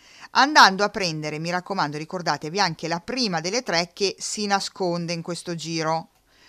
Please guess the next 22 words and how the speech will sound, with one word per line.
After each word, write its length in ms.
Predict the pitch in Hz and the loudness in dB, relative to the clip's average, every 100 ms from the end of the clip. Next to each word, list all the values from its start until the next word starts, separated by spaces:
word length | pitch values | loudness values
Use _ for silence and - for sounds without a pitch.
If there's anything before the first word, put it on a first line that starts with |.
| _ | _
Quindi 260 | - 160 135 | -10 -8 -6
prendete 440 | 160 160 165 139 | -6 -4 -4 -4
la 100 | 120 | -10
prima 420 | - 160 214 254 | -8 -4 0 2
e 20 | 254 | 4
la 100 | 214 | 2
lavorate 680 | 190 175 170 165 175 165 - | 2 2 2 0 -2 -8 -8
normalmente, 880 | 165 147 143 139 131 117 107 - - _ _ - - - | -8 -6 -6 -6 -8 -14 -16 -20 -20 _ _ -20 -18 -8
prendete 480 | 170 180 160 151 | -4 -2 -2 -2
la 120 | 135 131 | -6 -6
seconda 840 | 127 - 156 196 220 220 226 - _ _ _ _ _ _ _ _ | -10 -8 -4 -2 0 2 2 0 _ _ _ _ _ _ _ _
e 100 | 147 | -8
la 100 | 139 | -4
lavorate 560 | 135 131 143 143 127 120 | -2 -2 0 0 -2 -8
normalmente, 1000 | 120 120 120 117 139 202 214 254 294 302 _ _ _ _ _ _ _ _ _ _ _ _ _ _ _ - | -16 -16 -16 -10 -6 -4 -2 -2 -2 -6 _ _ _ _ _ _ _ _ _ _ _ _ _ _ _ -6
prendete 480 | 170 175 180 147 143 | -4 2 2 2 0
la 140 | 247 | 0
terza 640 | 202 160 160 - 165 - - | 2 0 -2 -4 -4 -4 -4
e 140 | 202 | -2
la 100 | 175 | 0
lavorate 500 | 156 151 143 139 135 | 0 -2 -4 -4 -6
normalmente. 840 | 139 139 139 139 127 127 - 123 | -8 -6 -8 -6 -8 -10 -12 -12